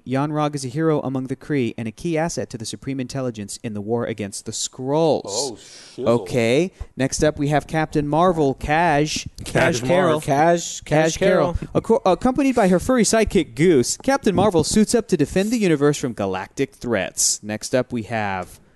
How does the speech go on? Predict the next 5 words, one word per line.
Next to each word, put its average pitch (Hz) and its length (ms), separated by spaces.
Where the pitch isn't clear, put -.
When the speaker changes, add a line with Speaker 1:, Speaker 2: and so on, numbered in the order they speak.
Speaker 1:
Talos, 151 840
this 120 120
dude 120 160
right 113 160
here. 160 280